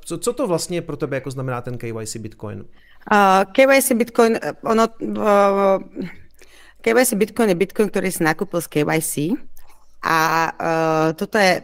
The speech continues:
Speaker 2: hm, podľa mňa ako veľmi dobre položená otázka a do-, podľa mňa výborné, že tomu ako venujeme čas, pretože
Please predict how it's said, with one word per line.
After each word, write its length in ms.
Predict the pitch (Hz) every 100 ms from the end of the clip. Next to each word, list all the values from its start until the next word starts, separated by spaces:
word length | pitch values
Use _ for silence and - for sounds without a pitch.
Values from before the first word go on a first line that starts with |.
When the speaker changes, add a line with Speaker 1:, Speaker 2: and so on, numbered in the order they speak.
| -
Speaker 2:
hm, 220 | 214 180 -
podľa 240 | 170 175
mňa 180 | 175 170 170 170 101 -
ako 120 | 170
veľmi 220 | 196 226 214
dobre 240 | 202 202
položená 480 | - 196 202 196 185
otázka 520 | 180 185 185 - 202
a 200 | 180 165
do-, 160 | 165 - - 185 - -
podľa 180 | 170 165
mňa 200 | 165 160 156 - 180 175 185 - 165 160 _ - 165
výborné, 500 | 185 175 180 180 175
že 180 | 160 175
tomu 180 | 180 175
ako 200 | 165 170
venujeme 340 | 175 180 170
čas, 240 | - 202 -
pretože 480 | 190 196 190 190